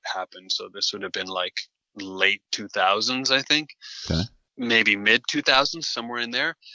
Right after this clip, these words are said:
Speaker 1: And this al-, again, this comes from an album called Iman Aman, which is Water is Life.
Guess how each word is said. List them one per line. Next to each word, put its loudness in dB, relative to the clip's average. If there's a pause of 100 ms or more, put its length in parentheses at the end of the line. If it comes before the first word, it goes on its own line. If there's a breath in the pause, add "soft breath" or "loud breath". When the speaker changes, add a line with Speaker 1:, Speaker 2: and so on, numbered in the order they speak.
(340 loud breath)
Speaker 1:
And -2
this 0
al-, 4
again, -4
this -8
comes -6
from -10
an -12
album -2
called -10 (180)
Iman -10 (200)
Aman, -2
which -6
is -4
Water 2
is 0
Life. 4